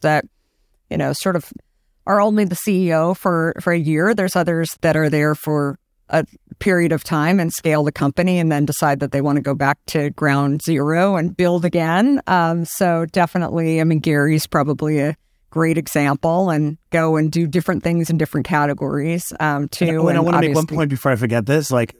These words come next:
Speaker 1: Yeah.
Speaker 2: oftentimes keeping the founder in place is a defensive move, because what would happen in the absence of a founder? Sometimes when those cap tables get real messy, and then you have the, uh, the, you know, the investors running the place, there tends to be a regression to the mean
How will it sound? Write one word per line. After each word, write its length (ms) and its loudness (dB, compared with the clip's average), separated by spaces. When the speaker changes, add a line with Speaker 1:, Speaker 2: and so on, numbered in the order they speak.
Speaker 1:
Yeah. 180 4
Speaker 2:
oftentimes 460 0
keeping 240 0
the 80 2
founder 340 2
in 100 0
place 260 0
is 100 0
a 40 0
defensive 460 0
move, 320 0
because 360 0
what 120 2
would 120 0
happen 240 0
in 60 0
the 100 0
absence 340 -4
of 80 -4
a 20 -4
founder? 360 -4
Sometimes 400 2
when 80 2
those 160 2
cap 220 0
tables 320 0
get 160 2
real 100 2
messy, 600 -2
and 160 0
then 160 2
you 100 2
have 300 0
the, 240 2
uh, 300 0
the, 140 0
you 100 2
know, 120 2
the 140 2
investors 560 -2
running 240 2
the 60 -4
place, 480 -4
there 160 2
tends 280 0
to 60 -6
be 120 2
a 40 4
regression 520 2
to 80 -2
the 80 0
mean 320 0